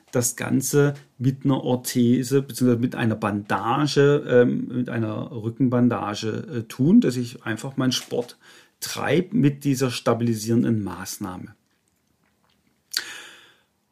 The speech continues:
Oftmals berichten mir auch Patienten,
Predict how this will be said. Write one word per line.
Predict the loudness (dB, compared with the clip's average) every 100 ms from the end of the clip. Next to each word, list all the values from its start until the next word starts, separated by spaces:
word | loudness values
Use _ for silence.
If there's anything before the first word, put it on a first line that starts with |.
| _ _ _ _
Oftmals | 4 8 6 8
berichten | 6 6 6
mir | 4
auch | 4
Patienten, | 0 0 6 6 6 6 4 2